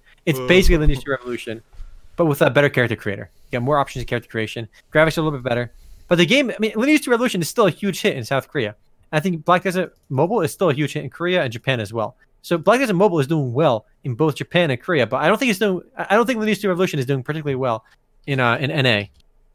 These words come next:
Speaker 1: I'm, I'm kinda curious where it is, 'cause I know when it launched, they spent so much money trying to make Lineage two Revolution a thing. Let me see. Let's see if, do you think it's in the top five hundred, Altai?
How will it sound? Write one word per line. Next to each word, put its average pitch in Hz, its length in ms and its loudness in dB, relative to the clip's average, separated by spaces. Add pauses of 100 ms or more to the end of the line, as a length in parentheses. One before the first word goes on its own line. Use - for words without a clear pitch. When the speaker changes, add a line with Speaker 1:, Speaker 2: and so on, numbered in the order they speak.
Speaker 1:
I'm, 202 120 0
I'm 240 80 0
kinda 285 160 6
curious 165 280 2 (180)
where 160 220 2
it 139 80 2
is, 110 100 0
'cause - 80 -12
I 156 60 -2
know 220 80 2
when 226 100 2
it 180 60 0
launched, 160 380 0 (360)
they 175 160 4
spent 135 360 -2
so - 440 2
much 208 300 0
money 113 300 -10 (240)
trying 160 200 0
to 151 40 -2
make 147 200 -4
Lineage 147 300 -4
two 147 80 -6
Revolution 123 380 -4
a - 20 -8
thing. 110 320 -12 (1900)
Let 151 60 -4
me 139 40 -4
see. 180 260 -2 (280)
Let's 170 180 -6
see - 140 -2
if, 185 80 0
do - 40 -6
you 165 40 -10
think 202 160 -2
it's 208 100 -4
in 202 60 0
the - 40 -4
top 190 140 4
five 185 140 4
hundred, 185 200 2
Altai? 202 300 0